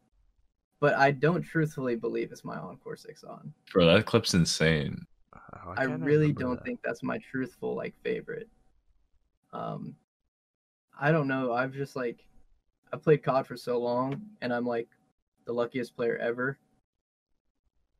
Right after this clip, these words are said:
Speaker 1: I've hit,
Speaker 2: I was
Speaker 1: I've
Speaker 2: gonna
Speaker 1: hit
Speaker 2: say, yeah, you made six fucking Vindictives or whatever. Like, how the fuck? Like, you hit way too many clips to name one, I guess, right?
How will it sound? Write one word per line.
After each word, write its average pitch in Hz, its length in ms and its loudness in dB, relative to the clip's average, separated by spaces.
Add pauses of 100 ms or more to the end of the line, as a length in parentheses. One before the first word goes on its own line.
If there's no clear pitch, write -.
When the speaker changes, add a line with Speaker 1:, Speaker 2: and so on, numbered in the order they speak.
(680)
Speaker 1:
I've - 100 -18
hit, 135 200 -8 (100)
Speaker 2:
I 139 40 2
was 143 100 0
Speaker 1:
I've - 60 4
Speaker 2:
gonna 135 120 6
Speaker 1:
hit - 80 -4
Speaker 2:
say, 117 180 10 (120)
yeah, 143 180 12 (180)
you 151 60 8
made 170 220 10
six - 440 6
fucking 135 400 6
Vindictives 98 720 4
or 82 120 4
whatever. 78 480 6
Like, 90 240 -2
how 113 280 -2
the 107 100 -2
fuck? 101 420 -2 (580)
Like, 87 120 -6
you 90 140 -4
hit 95 160 -4 (380)
way 90 140 -2
too 95 140 -8
many 80 180 0
clips - 400 -6
to 82 60 -6
name 71 260 -2
one, 76 260 -2
I 64 80 -6
guess, - 420 -6
right? - 160 -2